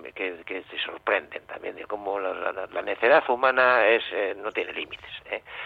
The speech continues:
Eh, entonces sí, sí ha sido contestado. Claro, la, los, los grupos de iglesia, decía Gaby, eso es verdad que a mí, en cuanto a la iglesia se mete en cuestiones de poder, que se mete, eh, pues la ha pringao,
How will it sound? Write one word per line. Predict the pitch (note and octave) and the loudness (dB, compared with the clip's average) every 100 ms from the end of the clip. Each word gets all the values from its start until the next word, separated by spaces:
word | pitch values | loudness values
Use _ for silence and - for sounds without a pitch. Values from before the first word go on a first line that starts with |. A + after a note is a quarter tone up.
| - - - - - - | -8 -8 -8 -10 -10 2
Eh, | A2 A2 G#2+ G#2+ G#2+ | 6 8 8 6 4
entonces | G#2 D#3 D3 | 6 6 6
sí, | D#3+ E3 A2 | 4 2 2
sí | D3 C3 | 2 2
ha | - | 2
sido | G2 E2 - E2 - D2+ - - | -2 -6 -8 -8 -8 -10 -14 -10
contestado. | - - - - D3+ C3 C#3 E3 - - F#2+ F#2 | -10 -8 -8 4 8 10 10 10 6 -4 -12 0
Claro, | - C3 - | 6 6 4
la, | G2 G#2+ | 2 0
los, | - G2 G#2+ | 0 -4 -4
los | A2+ A2 D3+ | 0 0 0
grupos | G#3 F#3+ D#3 | 0 0 0
de | D#3 | 0
iglesia, | D#3+ D#3 - C#3 A#2 | -2 -2 2 2 4
decía | G#2 - D#3 C3+ A#2 | -2 -2 2 4 6
Gaby, | A#2 B2 A#2+ | 4 2 0
eso | A#2+ C3 | -2 0
es | |
verdad | G2+ G#2 | 2 2
que | G2 | 2
a | |
mí, | G#2+ A2+ - - - - | -2 -4 -8 -16 -16 0
en | A#2+ | 2
cuanto | B2 C3 C#3+ | 6 6 6
a | |
la | D#3 | 4
iglesia | F#3+ A3+ F#3+ | 2 2 2
se | D#3 | 4
mete | D3 D3 | 4 2
en | C3+ | 2
cuestiones | A#2+ - A#2 G#2 | 2 2 0 0
de | |
poder, | F2+ F#2+ C3 - | 0 2 2 0
que | - | -6
se | E2+ | -2
mete, | G2+ - - _ | -2 -2 -6 _
eh, | - G2 G2+ F#2+ F#2+ | -2 0 2 0 -2
pues | F#2 | 2
la | E2 | 0
ha | |
pringao, | - - - | 0 -10 -12